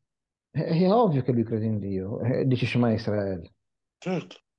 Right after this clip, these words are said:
Speaker 1: Ma non perché dice: "Vabbè, dai, non è, non ho altro da fare",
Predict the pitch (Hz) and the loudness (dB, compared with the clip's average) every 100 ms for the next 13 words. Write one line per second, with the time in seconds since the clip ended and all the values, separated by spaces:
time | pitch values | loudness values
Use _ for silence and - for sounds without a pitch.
0 | _ _ _ _ _ - 123 233 254 254 | _ _ _ _ _ -6 0 2 2 2
1 | 202 180 175 180 170 156 151 143 147 143 | 2 2 2 2 2 2 0 -2 -4 -6
2 | 147 147 143 147 143 131 | -4 -4 -4 -4 -2 -4